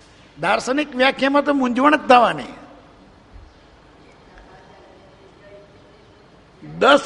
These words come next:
સૂત્ર આવ્યા હોય તો કોઈ ડાયો એમ કે બાર સૂત્ર છે સંકેતના. આમે થાય, આમે થાય, આમે થાય, આમે થાય.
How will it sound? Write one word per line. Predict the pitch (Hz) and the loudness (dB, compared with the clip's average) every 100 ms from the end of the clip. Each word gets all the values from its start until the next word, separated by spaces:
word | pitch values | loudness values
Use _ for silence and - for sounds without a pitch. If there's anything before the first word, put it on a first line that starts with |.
| - | -4
સૂત્ર | 226 - 262 | -6 -4 0
આવ્યા | 262 262 277 | 2 2 2
હોય | 254 | 0
તો | 240 233 | 0 -2
કોઈ | 247 240 233 | -2 -2 -2
ડાયો | 226 240 247 240 | 0 2 2 2
એમ | 240 | -2
કે | 233 196 | -6 -4
બાર | 208 247 262 | 0 0 -2
સૂત્ર | 208 202 190 | -8 -8 -8
છે | 175 170 | -6 -8
સંકેતના. | 131 151 135 123 - - - - - - - - | -8 -10 -12 -14 -16 -20 -20 -20 -20 -20 -20 -14
આમે | 170 220 262 226 | -2 0 0 -2
થાય, | 151 147 - | -4 -8 -8
આમે | 175 247 220 | -10 -8 -10
થાય, | - 135 - | -14 -16 -12
આમે | 175 220 220 170 | -8 -8 -8 -12
થાય, | 143 131 | -12 -10
આમે | 156 190 151 | -8 -10 -12
થાય. | 117 | -16